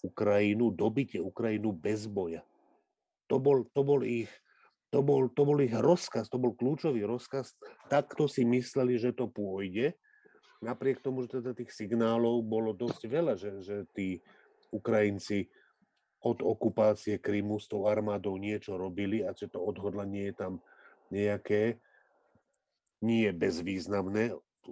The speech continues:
ukázalo sa v skutočnosti, že veľmi významné, ale v zásade, akože, ja si stále myslím, že Putin je ten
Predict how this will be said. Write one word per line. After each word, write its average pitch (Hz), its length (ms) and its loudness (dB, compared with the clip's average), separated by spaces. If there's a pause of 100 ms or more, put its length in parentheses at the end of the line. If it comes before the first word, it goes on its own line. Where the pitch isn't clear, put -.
(120)
ukázalo 104 480 -2
sa 98 160 -10
v - 80 -18
skutočnosti, 101 560 -8
že 98 80 0
veľmi 110 400 2
významné, 107 640 -2
ale 101 240 -4 (400)
v - 80 -8
zásade, 143 1040 0 (640)
akože, 104 560 -4 (320)
ja 113 160 0
si 127 80 -2
stále 143 480 2
myslím, 98 560 -2
že 87 240 -6 (1400)
Putin 139 560 -2
je 123 80 4
ten 95 160 -4